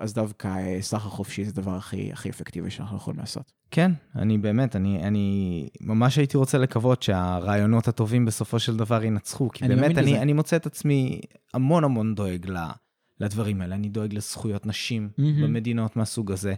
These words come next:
Speaker 2: ולזכויות של ילדים ושל ילדות, נגיד, אם הן לא
Speaker 1: אה,
Speaker 2: מקבלות,
Speaker 1: אגב,
Speaker 2: אה,
Speaker 1: אה,
Speaker 2: חינוך
Speaker 1: אה,
Speaker 2: שווה.
Speaker 1: אה, הדברים, הדברים הבאמת מחרידים, דברים כמו מילת נשים, נגיד,
Speaker 2: מהמם.
Speaker 1: אה, הולכים ונעלמים.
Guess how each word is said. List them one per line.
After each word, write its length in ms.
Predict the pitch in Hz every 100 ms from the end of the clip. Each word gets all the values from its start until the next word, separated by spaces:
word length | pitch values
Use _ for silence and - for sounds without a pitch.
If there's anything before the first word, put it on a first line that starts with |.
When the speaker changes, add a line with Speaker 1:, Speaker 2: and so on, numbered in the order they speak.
| - _ _
Speaker 2:
ולזכויות 560 | 117 107 - 131 117 113
של 160 | 131 123
ילדים 640 | 117 117 104 113 117 127
ושל 280 | 117 - 117
ילדות, 560 | 120 123 143 135 - 135
נגיד, 320 | 127 127 123
אם 100 | 123
הן 80 | 123
לא 60 |
Speaker 1:
אה, 60 | 123
Speaker 2:
מקבלות, 180 | 123 123
Speaker 1:
אגב, 260 | 214 147 -
Speaker 2:
אה, 40 | 123
Speaker 1:
אה, 40 |
Speaker 2:
חינוך 300 | 127 135 131
Speaker 1:
אה, 60 | 123
Speaker 2:
שווה. 260 | 123 113 120 135
Speaker 1:
אה, 80 | 135
הדברים, 320 | 113 117 139
הדברים 300 | 151 107 113
הבאמת 280 | 135 107 113
מחרידים, 440 | 175 - 123 107 95
דברים 200 | 101 110
כמו 140 | 120
מילת 280 | 107 110 -
נשים, 420 | 113 - - 185
נגיד, 320 | 202 110 120
Speaker 2:
מהמם. 140 | 120 120
Speaker 1:
אה, 60 | 113
הולכים 240 | 104 139
ונעלמים. 400 | 110 98 92 -